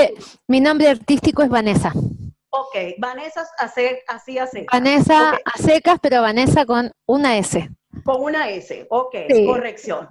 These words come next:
Speaker 1: Ajá. ¿Dónde naciste, Vanessa? ¿En qué región de Chile o dónde, de
Speaker 2: Nací
Speaker 1: dónde,
Speaker 2: en
Speaker 1: de dónde eres?
Speaker 2: Santiago, soy de, original de Santiago de Chile. Eh,
Speaker 1: Ok.
Speaker 2: me crié aquí en Santiago de Chile.
Speaker 1: Ya.
Speaker 2: Eh, estudié también acá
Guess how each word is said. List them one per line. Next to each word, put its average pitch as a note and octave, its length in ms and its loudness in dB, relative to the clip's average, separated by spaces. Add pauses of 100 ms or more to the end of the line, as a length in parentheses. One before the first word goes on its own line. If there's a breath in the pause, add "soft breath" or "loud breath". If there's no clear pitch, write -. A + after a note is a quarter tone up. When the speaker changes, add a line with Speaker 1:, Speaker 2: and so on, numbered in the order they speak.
(240 soft breath)
Speaker 1:
Ajá. G#3+ 560 -4
¿Dónde C#4+ 280 -4
naciste, D#4+ 480 -6
Vanessa? F#3+ 460 -8 (160)
¿En A3 120 -14
qué C4 120 -4
región C#4+ 340 -10
de C#4+ 140 -8
Chile C#4+ 380 -4
o G#3 80 -6
dónde, A#3+ 240 -6
de B3+ 60 0
Speaker 2:
Nací C4+ 440 4
Speaker 1:
dónde, C4 60 10
Speaker 2:
en C4 80 10
Speaker 1:
de - 0 -
dónde B3+ 140 4
eres? A#3+ 100 -2
Speaker 2:
Santiago, B3+ 800 4 (100)
soy B3+ 260 2
de, A#3 260 4
original A#3 640 2
de A#3 100 2
Santiago G#3 480 2
de F#3+ 120 2
Chile. C#4+ 360 2 (760 loud breath)
Eh, F#3+ 800 4
Speaker 1:
Ok. - 60 -20 (340)
Speaker 2:
me G#3+ 100 0
crié G3+ 440 4
aquí G#3+ 320 2
en A3 100 4
Santiago G3+ 420 0
de F#3+ 160 2
Chile. E4 520 2 (600 soft breath)
Speaker 1:
Ya. F3+ 420 2
Speaker 2:
Eh, F3 80 -4 (340)
estudié G#3 480 2
también G#3+ 380 2
acá G#3 600 0